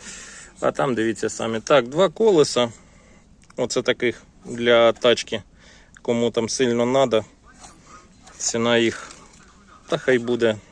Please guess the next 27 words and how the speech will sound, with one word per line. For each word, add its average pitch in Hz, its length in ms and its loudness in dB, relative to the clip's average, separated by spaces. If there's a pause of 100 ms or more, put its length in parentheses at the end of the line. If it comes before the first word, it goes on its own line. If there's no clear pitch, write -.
не 117 240 -4
знаю, 107 360 -2 (520)
сто - 240 -4
двадцять 117 380 -2
гривень 113 380 0
за 107 120 0
два. 104 280 0 (840)
І 117 100 -6
вони 113 200 -2
ваші. 107 340 -4 (680)
Лампа. 185 640 4 (1300)
Оце 139 320 -2
така 139 440 2 (360)
цікава. 131 560 4
Там 123 180 2
можна 123 540 0
в 113 60 -4
туалет, 135 540 4
можна 117 460 2
куди 117 260 -4
там 110 340 -2 (220)
захочете 120 560 0
поставити. 113 720 0 (960)
Що - 220 -10
буде 113 280 -2
світити, 117 580 0
буде 107 440 -2